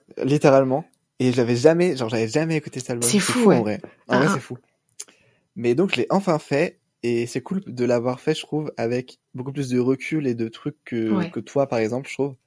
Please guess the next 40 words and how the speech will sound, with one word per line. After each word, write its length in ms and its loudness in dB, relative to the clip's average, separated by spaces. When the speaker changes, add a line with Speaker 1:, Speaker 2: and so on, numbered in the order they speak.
Speaker 1:
Et 80 0
donc, 220 0
euh, 100 4
qu'est-ce 180 0
que 100 2
j'en 160 2
pense ? 340 -2
Je 120 -8
trouve 220 -4
que 140 -4
c'est 120 -6
un 140 -2
album 440 -4
super 420 -4
réussi 360 -2
et 40 0
vraiment 380 -4
bien, 420 -4
et 100 -4
qui 320 -14
caractérise 580 -2
vraiment 480 0
cette 280 -4
musique 460 0
indépendante 800 -2
qu'on 160 -4
retrouvait 320 2
surtout 320 -2
dans 120 0
les 200 0
années 180 0
deux 80 -4
mille 180 -4
quinze, 360 -4
euh, 480 -2
deux 100 -14
mille 160 -10
dix-sept, 420 -6
et 60 -12
cetera, 420 -8